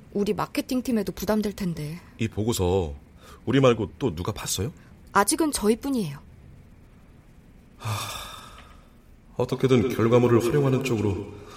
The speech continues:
Speaker 2: 다시 보고서를 작성해야 할 텐데. 가만, 스포츠 스타 피씨의 캘린더를 제작하면? 아, 왜냐면 빅데이터가 그렇게 말하니까.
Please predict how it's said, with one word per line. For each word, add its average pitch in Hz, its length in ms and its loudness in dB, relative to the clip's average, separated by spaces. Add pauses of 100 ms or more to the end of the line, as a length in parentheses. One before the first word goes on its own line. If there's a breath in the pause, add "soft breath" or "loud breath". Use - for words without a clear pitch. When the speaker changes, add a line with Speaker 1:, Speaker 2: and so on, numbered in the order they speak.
(140 loud breath)
Speaker 2:
다시 - 300 -6
보고서를 101 440 -2
작성해야 90 480 -2
할 87 100 -4
텐데. 82 300 -8 (1600 loud breath)
가만, 71 680 -4 (920 loud breath)
스포츠 - 480 -4
스타 104 260 0
피씨의 113 600 -2
캘린더를 131 600 -2
제작하면? 87 640 -6 (1080)
아, 123 80 6
왜냐면 143 880 4
빅데이터가 135 500 2
그렇게 117 240 -2
말하니까. 78 800 -4